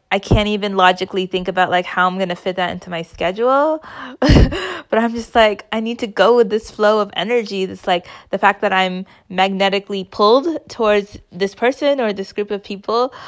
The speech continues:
which, <laughs> yeah, I don't know if that, if, if you've ever felt that way. Um, but I, I'm sensing that for people that I'm meeting and also projects, um,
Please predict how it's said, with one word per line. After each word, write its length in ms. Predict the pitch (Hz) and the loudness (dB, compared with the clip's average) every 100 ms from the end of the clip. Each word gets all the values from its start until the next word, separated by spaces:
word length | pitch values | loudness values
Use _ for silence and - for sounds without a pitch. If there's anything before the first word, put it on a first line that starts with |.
| - - - - - | -18 -20 -20 -10 2
which, 400 | 220 226 - - | 4 4 2 4
<laughs> 920 | - - - - 403 - - - - | 4 0 -8 -6 -6 -8 -14 -14 -10
yeah, 380 | - 202 165 131 | 2 4 4 2
I 40 | |
don't 120 | 202 | 2
know 140 | 196 202 | 2 0
if 120 | 233 | 0
that, 300 | 202 - - - - | -2 -2 -8 -14 -6
if, 160 | 196 175 - | -6 -6 -6
if 140 | 202 202 | -6 -4
you've 160 | 196 - | -8 -6
ever 220 | 190 190 | -4 -4
felt 340 | - 185 185 | -2 -2 0
that 200 | 247 247 | -2 -2
way. 300 | 262 277 359 - - - - | -2 -2 -4 -10 -20 -20 -4
Um, 720 | 190 190 196 190 190 185 190 - _ _ _ _ _ | 2 4 2 0 -8 -12 -14 -18 _ _ _ _ _
but 100 | - | -6
I, 120 | 180 175 _ - | -4 -6 _ -14
I'm 140 | 175 | -12
sensing 380 | - 190 214 233 | -8 -8 -8 -4
that 260 | 247 247 | -2 -2
for 300 | - 180 175 | -4 -4 -2
people 360 | - - 226 247 | -6 -10 -6 -4
that 140 | 240 | -2
I'm 160 | 233 226 | -4 -6
meeting 420 | 233 233 233 226 | -6 -4 -4 -4
and 160 | - 180 | -10 -10
also 520 | - 175 - 180 175 170 | -6 -8 -6 -6 -4 -6
projects, 680 | - 170 196 247 - _ _ _ - - - - - | -4 -4 -2 -6 -8 _ _ _ -20 -20 -20 -20 -8
um, 640 | 185 185 185 180 180 147 | -4 -4 -4 -10 -12 -16